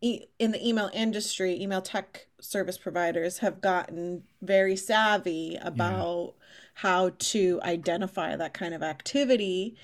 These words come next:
Speaker 1: and shut it down. <laughs>
Speaker 2: Yeah.
Speaker 1: Uh, and there's a lot, there are more consequences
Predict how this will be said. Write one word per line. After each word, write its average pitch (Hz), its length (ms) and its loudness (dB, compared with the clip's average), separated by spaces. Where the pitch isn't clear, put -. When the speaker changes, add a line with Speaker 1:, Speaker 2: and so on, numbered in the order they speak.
Speaker 1:
and 185 680 -2
shut - 260 2
it 190 100 -2
down. 170 540 -2
<laughs> 247 440 4
Speaker 2:
Yeah. 117 240 4
Speaker 1:
Uh, 208 180 4
and 220 120 2
there's 220 160 4
a 220 40 4
lot, 214 400 6
there 214 260 4
are 196 460 4
more 214 180 -2
consequences 160 1300 -6